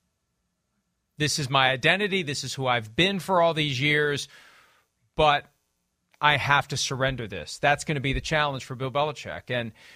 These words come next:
as he gets to seventy-one, seventy-two, seventy-three, at what point does he no longer physically have the ability to do it?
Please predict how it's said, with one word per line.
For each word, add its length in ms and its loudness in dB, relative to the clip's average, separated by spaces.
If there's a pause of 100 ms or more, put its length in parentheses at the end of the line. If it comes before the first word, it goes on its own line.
(560)
as 220 4
he 100 0
gets 380 2
to 120 -6
seventy-one, 520 0
seventy-two, 460 -4
seventy-three, 440 -2
at 100 0
what 300 2
point 360 -2
does 140 -4
he 100 -4
no 200 -2
longer 340 0
physically 520 -6
have 200 0
the 80 -2
ability 460 -6
to 60 -12
do 160 2
it? 100 -2